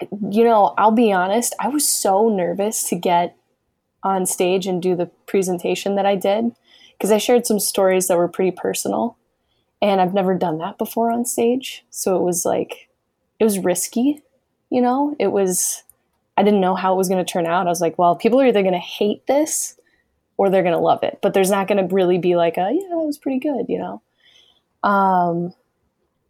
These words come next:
and, uh, yeah, I think just get-,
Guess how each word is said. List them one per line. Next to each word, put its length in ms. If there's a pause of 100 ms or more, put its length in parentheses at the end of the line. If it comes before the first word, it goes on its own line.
(360)
and, 800 (1120)
uh, 560 (440)
yeah, 340
I 180
think 240
just 380 (180)
get-, 240